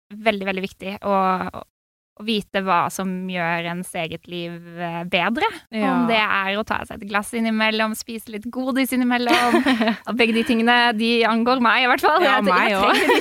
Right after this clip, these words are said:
Speaker 1: ting, to tingene i livet mitt. Så er det,
Speaker 2: Ja.
Speaker 1: det har liksom til syvende og sist alltid vært en del av livet, og jeg er ikke interessert i å endre på, på akkurat det.
Speaker 2: Nei. Jeg husker faktisk da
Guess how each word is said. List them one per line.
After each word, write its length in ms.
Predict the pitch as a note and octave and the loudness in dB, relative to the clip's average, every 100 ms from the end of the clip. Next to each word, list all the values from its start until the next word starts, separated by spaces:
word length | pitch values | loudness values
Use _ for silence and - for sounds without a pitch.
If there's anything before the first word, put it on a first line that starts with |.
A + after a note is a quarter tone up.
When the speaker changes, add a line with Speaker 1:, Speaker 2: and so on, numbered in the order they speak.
| A#4 | 4
Speaker 1:
ting, 220 | F#4+ F4+ | 4 2
to 180 | - D#4+ | 2 2
tingene 360 | - C#4 D4 C4 | 2 2 2 2
i 120 | C#4+ | 2
livet 260 | D4 A3+ | 0 0
mitt. 240 | C4 F4 - - C5+ C5 A#4+ G#4 | -2 -2 -6 -8 -4 -2 -4 -6
Så 80 | - | -2
er 300 | A#3 G3+ G#3 | 0 0 0
det, 80 | G#3+ | 0
Speaker 2:
Ja. 160 | G3 G3 | 2 0
Speaker 1:
det 120 | G#3 | 0
har 160 | G#3 G3 | -2 -2
liksom 220 | G#3 F#3 | -4 -6
til 80 | G3 | -10
syvende 160 | F#3 F#3 | -8 -8
og 60 | |
sist 140 | F#3 - | -10 -8
alltid 260 | F3 - F#3 | -8 -6 -10
vært 380 | - - - - | -10 -16 -20 -4
en 100 | G#3 | 0
del 300 | F#3 F#3 F#3 - - | 0 0 -2 -6 -4
av 100 | G3 | -2
livet, 240 | F#3+ A3 | 0 0
og 80 | A#3 | 0
jeg 100 | G#3+ | -2
er 120 | - | -6
ikke 160 | - F#3+ | -10 -10
interessert 480 | A3 - A3 F#3 - | -10 -12 -8 -10 -8
i 40 | - | -8
å 60 | |
endre 600 | A#3 A3+ G3 F#3 A#3+ - - | -4 -4 -4 -8 -16 -20 -20
på, 180 | - - F#3+ G3 G3 G3 G#3 G#3 _ _ _ - | -12 -2 0 2 0 -2 -4 -8 _ _ _ -18
på 40 | |
akkurat 340 | - - A#3 - | -18 -12 -14 -10
det. 160 | A#3 D#4 _ G3+ | -10 -10 _ -6
Speaker 2:
Nei. 200 | F#3 - - _ | -6 -6 -16 _
Jeg 80 | G#3+ | 0
husker 280 | A#3 - G3 | 0 0 -2
faktisk 360 | G3 F#3+ G3 - | 0 -2 -4 -4
da 440 | F3 E3 E3 E3+ | -4 -2 -2 -4